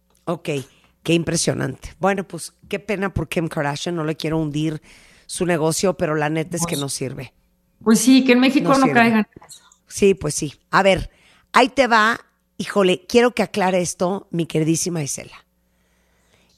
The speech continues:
Speaker 1: Este cuento, que aparte me da pavor, ¿eh?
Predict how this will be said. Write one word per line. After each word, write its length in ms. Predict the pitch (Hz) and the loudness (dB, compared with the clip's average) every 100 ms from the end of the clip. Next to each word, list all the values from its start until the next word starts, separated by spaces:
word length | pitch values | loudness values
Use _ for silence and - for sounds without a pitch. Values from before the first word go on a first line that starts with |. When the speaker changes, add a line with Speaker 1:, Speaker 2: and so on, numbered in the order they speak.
| _ | _
Speaker 1:
Este 480 | 320 349 - - - | 0 0 -2 -4 -2
cuento, 600 | 180 180 165 - 175 - | 0 0 0 0 -2 -2
que 80 | 180 | -4
aparte 300 | 170 185 240 | -2 -2 0
me 100 | 233 | -2
da 140 | 180 | -2
pavor, 360 | - 180 165 160 | 0 0 0 -2
¿eh? 300 | 170 226 - | -4 -8 -10